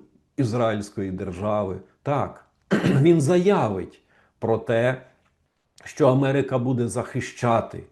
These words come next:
Ізраїль в разі, якщо хтось буде наносити удари. Ну, дякуючи хоч на цьому. Хоча в аналогічній ситуації він не проявляє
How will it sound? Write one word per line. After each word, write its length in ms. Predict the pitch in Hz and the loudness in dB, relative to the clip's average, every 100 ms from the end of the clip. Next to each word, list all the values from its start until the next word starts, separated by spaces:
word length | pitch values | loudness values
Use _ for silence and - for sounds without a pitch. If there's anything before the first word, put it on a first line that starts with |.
| _ _ _ _ _ _ _ _ | _ _ _ _ _ _ _ _
Ізраїль 600 | 104 90 110 123 117 104 | -8 -4 0 2 2 -2
в 80 | 95 | -2
разі, 360 | 107 113 90 | -2 -2 -4
якщо 440 | 92 92 - 101 - _ _ _ | -10 -10 -8 -8 -8 _ _ _
хтось 320 | - - 123 | -12 0 0
буде 320 | 107 110 107 | 2 -2 -2
наносити 800 | 104 101 101 101 - 92 - 92 - _ | -2 -2 -2 -4 -6 -10 -8 -8 -10 _
удари. 600 | 98 92 98 90 87 90 | -8 -4 -4 -4 -8 -4
Ну, 220 | 139 202 - _ _ | -2 -2 -6 _ _
дякуючи 1000 | 101 101 117 135 139 104 95 92 - - _ _ | -8 -4 -2 -2 -2 -6 -6 -8 -12 -16 _ _
хоч 340 | - 95 - | -10 -10 -8
на 160 | 95 90 | -10 -10
цьому. 580 | - 101 85 71 64 - _ - - | -8 -8 -8 -10 -16 -20 _ -20 0
Хоча 340 | 202 190 226 | 2 6 6
в 80 | 208 | 8
аналогічній 760 | 208 208 208 175 285 285 277 254 | 8 8 8 6 4 2 -2 -2
ситуації 960 | 262 247 214 151 113 95 - 92 95 - _ | -4 2 4 6 2 -2 -10 -14 -14 -18 _
він 200 | 165 180 | -2 0
не 100 | 180 | 0
проявляє 840 | 180 175 170 175 202 226 110 92 | 0 0 0 0 0 -2 -4 -6